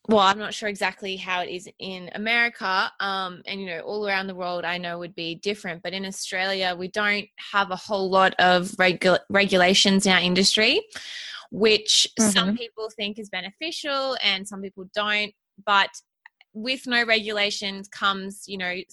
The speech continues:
Speaker 1: anyone being able to open up with no, um, you know, educational background or even no understanding of dance. So, um, I feel like everyone, if, you know, if you really want to be able to open a dance studio,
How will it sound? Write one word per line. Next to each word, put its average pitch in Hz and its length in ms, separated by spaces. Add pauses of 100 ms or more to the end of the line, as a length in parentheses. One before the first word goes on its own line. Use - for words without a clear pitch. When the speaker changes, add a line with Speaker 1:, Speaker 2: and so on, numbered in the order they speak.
(140)
Speaker 1:
anyone 208 440
being 190 180
able 185 200
to 185 140
open 196 240
up 175 200
with 185 260
no, 196 540 (460)
um, 156 440
you 208 100
know, 175 100 (100)
educational 190 560
background 262 680
or 190 240
even 208 440
no 202 160
understanding 185 600
of 175 120
dance. 180 460
So, 185 320 (380)
um, 180 480 (280)
I 262 60
feel 330 220
like 320 220
everyone, 247 580
if, 226 120
you 240 60
know, 214 80
if 196 100
you 247 120
really 240 160
want 208 180
to 233 60
be 233 120
able 226 140
to - 60
open 208 240
a 214 60
dance 202 320
studio, 190 300